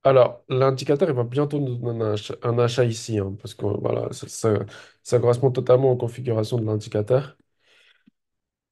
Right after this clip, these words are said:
Euh, du coup, une fois mon indicateur, il va donner achat ici, bah là, effectivement,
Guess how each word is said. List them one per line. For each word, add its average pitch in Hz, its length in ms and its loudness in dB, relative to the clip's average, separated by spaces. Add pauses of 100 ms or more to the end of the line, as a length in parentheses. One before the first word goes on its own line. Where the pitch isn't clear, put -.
Euh, 135 320 8
du 143 160 -2
coup, 165 160 2
une 165 60 2
fois 180 180 2
mon 156 180 2
indicateur, 147 480 0
il 120 60 -2
va 117 80 0
donner 117 320 -6
achat 123 380 -2
ici, 147 480 -6
bah 113 220 4
là, 131 500 6 (300)
effectivement, 127 920 0